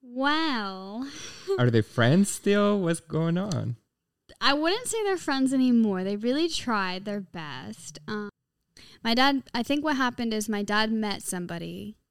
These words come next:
Speaker 2: Okay.
Speaker 1: and he realized, "I'm gay."
Speaker 2: Yeah.
Speaker 1: <laughs> Okay.
Speaker 2: Okay.
Speaker 1: And I think my mom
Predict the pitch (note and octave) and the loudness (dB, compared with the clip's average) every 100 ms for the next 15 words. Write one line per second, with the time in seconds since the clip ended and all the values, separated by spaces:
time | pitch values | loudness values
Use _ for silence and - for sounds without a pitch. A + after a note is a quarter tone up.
0 | - A#2+ - G#2+ A3+ G#3 - A3 G#3+ G#3 | -14 -10 -4 0 0 -2 -6 -8 -8 -8
1 | G#3 G3+ G3 F#3+ G3 - - - - - | -8 -8 -8 -10 -10 -14 -16 -20 -20 -20
2 | - _ _ _ _ G#3+ G#3+ A3 A3 A3 | -20 _ _ _ _ -6 -2 -2 -2 -4
3 | G#3+ G#3+ _ _ _ - D3+ - _ _ | -4 -6 _ _ _ -14 -14 -14 _ _
4 | _ - G#3 F4 F4 E4 A3 _ _ A3 | _ -12 0 2 4 2 0 _ _ -4
5 | A3 - D#3+ E3+ F3+ G3 G#3 G#3+ G#3+ A3+ | -4 -4 -6 -4 -4 -2 2 2 2 0
6 | G#3+ A3 G#3+ G#3 G3 F#3 F#3+ | 0 2 2 2 2 0 -2